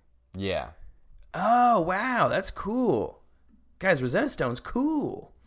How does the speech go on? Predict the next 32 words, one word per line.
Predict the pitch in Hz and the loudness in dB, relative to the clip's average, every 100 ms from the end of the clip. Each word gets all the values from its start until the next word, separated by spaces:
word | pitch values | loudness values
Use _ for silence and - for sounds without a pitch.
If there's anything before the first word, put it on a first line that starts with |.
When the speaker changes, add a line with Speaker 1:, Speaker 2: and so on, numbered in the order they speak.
| - | -20
Speaker 2:
It's | - 185 | -10 -6
like | 135 | -4
an | - | 0
old | 160 165 165 151 151 _ _ - - - _ - - _ | 2 2 0 -2 -10 _ _ -20 -20 -20 _ -20 -20 _
stone. | - - - - 196 196 165 113 - | -16 -12 -12 -10 -10 -8 -8 -6 -2
<laughs> | - - - - | -2 -4 2 4
Speaker 1:
That's | - - 415 - - 262 311 330 - | 4 2 0 2 2 2 0 -2 0
what | 143 | 0
I | |
was | 147 - | 0 -2
trying | 95 78 | -6 0
to | 104 | 0
say. | 104 117 196 - | 0 -6 -6 2
Speaker 2:
Anyway, | 151 139 113 - - - | 6 6 4 0 -8 2
but | 143 | 2
a | |
few | 202 254 | 4 6
lost | 202 185 | 8 6
languages | 185 175 165 151 131 | 4 0 0 0 -2
still | - 151 156 165 | -2 4 4 4
trouble | - 131 120 127 131 139 - - - - | 4 4 6 6 4 2 -8 -20 -12 -4
epigraphers, | 220 - 101 120 69 - 64 - | -2 -2 -4 -4 -6 -8 -12 -14
which | - 107 | -12 -10
I | 107 | -4
guess | 123 127 | -4 -2
are | 117 107 107 - _ - | -4 -4 -6 -10 _ -14
the | 110 | -8
dweebazoids | 110 123 117 117 120 113 | -2 -2 0 2 2 0
who | 107 101 | -6 -6
do | 143 156 | -2 -2
this | 110 | -2
stuff. | - 117 117 | -4 -2 -2